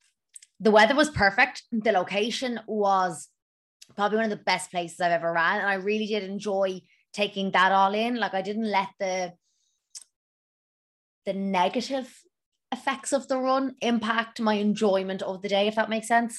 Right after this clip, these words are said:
Um, probably a very weird concept to come to terms with, but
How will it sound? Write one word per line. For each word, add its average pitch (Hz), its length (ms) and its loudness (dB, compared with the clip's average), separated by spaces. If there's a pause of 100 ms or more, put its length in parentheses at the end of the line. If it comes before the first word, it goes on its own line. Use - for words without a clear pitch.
(120)
Um, 185 360 -6
probably 208 400 -2 (120)
a 180 100 0
very 170 320 2
weird 165 240 -2
concept 170 560 -6 (160)
to - 80 -14
come 170 160 -6
to - 80 -16
terms 175 320 0
with, 208 160 -4 (340)
but 185 280 4